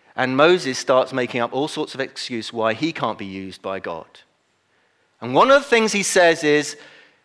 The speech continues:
"I'm not gonna go and lead those people unless you tell me your name, God.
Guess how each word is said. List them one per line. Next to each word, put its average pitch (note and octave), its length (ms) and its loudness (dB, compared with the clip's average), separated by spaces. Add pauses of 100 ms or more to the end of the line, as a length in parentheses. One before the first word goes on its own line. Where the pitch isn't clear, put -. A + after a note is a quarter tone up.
(420)
"I'm C4+ 280 4
not A#3+ 240 4
gonna G3+ 180 4
go F#3+ 220 6
and F3 100 2
lead F3+ 140 4
those E3+ 200 2
people F3 280 2
unless F3 340 4
you A#3 100 2
tell F#3+ 280 4
me F3 100 4
your E3+ 240 4
name, B2+ 520 2 (140)
God. G2 380 0